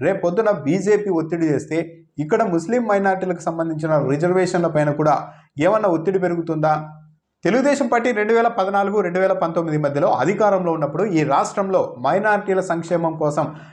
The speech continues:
కేటాయించిన నిధులు కేవలం రెండు వేల ఆరు వందల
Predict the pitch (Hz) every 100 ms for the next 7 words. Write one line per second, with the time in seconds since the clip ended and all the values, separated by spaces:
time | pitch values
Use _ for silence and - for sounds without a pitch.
0 | _ - 190 190 190 180 165 160 156 147
1 | 156 - - 170 196 185 190 - - _
2 | - 120 180 190 180 175 190 - 139 160
3 | 170 165 151 151 156